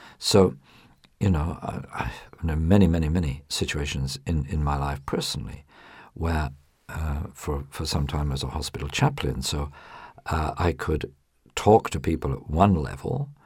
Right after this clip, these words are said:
um, just naturally loving and caring about them, but then introducing the whole element of faith and what God can do in those circumstances.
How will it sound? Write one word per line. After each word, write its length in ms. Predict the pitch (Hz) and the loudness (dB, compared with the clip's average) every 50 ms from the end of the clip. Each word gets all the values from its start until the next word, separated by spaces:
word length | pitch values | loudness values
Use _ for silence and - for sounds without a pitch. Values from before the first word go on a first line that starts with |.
| - - - - - _ - | -20 -20 -20 -20 -20 _ -12
um, 380 | - 78 76 76 76 76 69 - - | -8 -4 -4 -2 -2 -2 -4 -4 -6
just 280 | - - 71 - - | -4 -4 -4 -2 0
naturally 540 | 73 80 85 98 95 - - - 69 69 71 | 2 2 2 2 2 -2 -6 -4 -4 -4 -2
loving 380 | 67 71 85 85 82 80 78 73 | 0 0 0 0 0 0 -2 -2
and 160 | 69 69 139 | -2 -4 -4
caring 420 | - - 82 78 76 71 69 69 | -4 -4 -2 -2 0 0 0 -2
about 380 | 67 67 - 78 76 78 67 69 | -2 -2 -2 -4 -4 -4 -6 -8
them, 320 | - 69 67 67 67 - - - - - - - - - - | -12 -12 -10 -10 -12 -12 -14 -18 -20 -20 -20 -20 -20 -16 -12
but 320 | - - 98 98 95 - - | -4 2 4 4 4 2 0
then 340 | 98 92 90 85 85 98 - _ _ _ - | 2 2 4 2 0 -2 -6 _ _ _ 2
introducing 1200 | - 104 107 95 - - 85 82 - - - 87 85 - - - - 65 50 - - 65 71 - - _ _ _ _ _ _ _ - | 4 4 4 4 2 -2 -4 -4 -4 0 0 0 0 0 -2 -2 -2 -4 -4 -4 -8 -10 -10 -12 -14 _ _ _ _ _ _ _ -8
the 100 | 82 78 | -6 -6
whole 380 | 71 69 - 90 85 82 80 - - | -4 0 2 2 4 4 2 0 0
element 480 | - 90 87 85 80 80 78 73 67 - - - | 0 0 0 2 0 0 0 -2 -4 -6 -12 -8
of 200 | - 73 69 67 - - | -6 -6 -6 -6 -10 -18
faith 580 | - - - - 82 80 82 85 76 - - - _ | -20 -18 -8 -4 -2 -2 0 -2 -2 -4 -8 -18 _
and 200 | - - 76 71 | -4 -2 -2 -2
what 400 | - - - 71 69 - - - | -4 -6 -8 -8 -8 -10 -12 -14
God 360 | - - 78 80 87 85 - - | -8 -6 -4 -4 -4 -6 -8 -8
can 220 | - 80 76 71 | -6 -4 -4 -4
do 500 | 69 - 87 80 69 65 69 71 76 - _ - | 0 0 0 0 0 -4 -6 -8 -10 -12 _ -4
in 160 | 87 73 69 | -2 -2 0
those 220 | 73 76 73 73 | 0 -2 -4 -4
circumstances. 1040 | - - - 110 - - 80 - - - 95 - - - - - - - - - - | -4 -4 -4 -4 -4 -4 -8 -6 -6 -10 -10 -12 -12 -14 -14 -16 -16 -18 -20 -20 -20